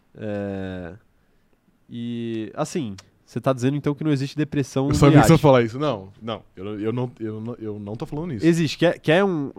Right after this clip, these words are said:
Speaker 1: quer a cara da depressão no iate?
Speaker 2: É.
Speaker 1: É o Elon Musk, pô.
Speaker 2: Perfeito, definiu
Speaker 1: Aquele
Speaker 2: muito bem.
Speaker 1: shape dele ali, pô,
Speaker 2: Definiu muito bem.
Speaker 1: complicado.
Speaker 2: Sim, definiu muito bem. Não, existe, mas
Speaker 1: Pô, o cara parece um, ele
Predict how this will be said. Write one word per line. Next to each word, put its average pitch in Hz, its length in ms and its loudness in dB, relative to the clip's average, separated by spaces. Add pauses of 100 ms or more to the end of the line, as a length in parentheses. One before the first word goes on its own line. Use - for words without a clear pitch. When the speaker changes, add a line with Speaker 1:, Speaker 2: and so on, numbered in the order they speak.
Speaker 1:
quer 139 220 0
a 143 160 4
cara 156 260 0
da 143 120 -4
depressão 127 400 -4
no 117 80 -4
iate? 120 420 0
Speaker 2:
É. 117 320 2
Speaker 1:
É 117 100 -8
o 139 140 -2
Elon 262 160 -2
Musk, 180 380 4
pô. 95 140 -10 (680)
Speaker 2:
Perfeito, 123 520 2
definiu 131 320 2
Speaker 1:
Aquele 156 320 6
Speaker 2:
muito 185 60 2
bem. - 200 6
Speaker 1:
shape 180 200 2
dele 156 220 6
ali, 170 400 6
pô, 127 100 -8
Speaker 2:
Definiu 135 260 0
muito 131 140 -4
bem. 113 120 -2
Speaker 1:
complicado. 131 440 0
Speaker 2:
Sim, 104 260 -2 (140)
definiu 98 280 -4
muito 92 120 -8
bem. 92 160 -6
Não, 107 160 -4 (340)
existe, 175 640 -4 (480)
mas 117 640 -4 (280)
Speaker 1:
Pô, 156 100 2
o 143 60 2
cara 139 160 4
parece 156 200 -2
um, 156 120 -8
ele 123 100 -4